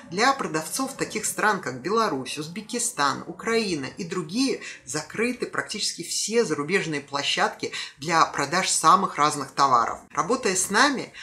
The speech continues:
вы получите возможность принимать оплаты PayPal по самой возможной низкой ставке — один и девять процента плюс тридцать центов.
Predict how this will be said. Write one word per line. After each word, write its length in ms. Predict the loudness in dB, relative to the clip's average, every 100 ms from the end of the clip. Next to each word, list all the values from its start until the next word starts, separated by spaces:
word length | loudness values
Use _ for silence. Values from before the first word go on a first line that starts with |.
| -14 -4
вы 160 | -2
получите 600 | 0 0 0 0 -2 -2
возможность 760 | -2 -2 0 -2 0 -2 -6 -8
принимать 500 | -8 -4 -2 -2 -4
оплаты 420 | -2 0 0 -6
PayPal 540 | -8 -8 -2 2 4 2 -6 -10 -2
по 120 | 0
самой 680 | 0 2 6 8 8 4 0
возможной 800 | -2 -2 -4 0 0 0 -2
низкой 360 | -2 -4 -4 -6
ставке — 440 | 0 2 2 0 -8
один 240 | -4 -2
и 40 |
девять 380 | -2 -2 -4 -4
процента 540 | -6 -6 -2 -2 -2 -8
плюс 460 | -8 -6 -4 -6
тридцать 440 | -6 -6 -4 -4 -2
центов. 380 | -4 -4 -12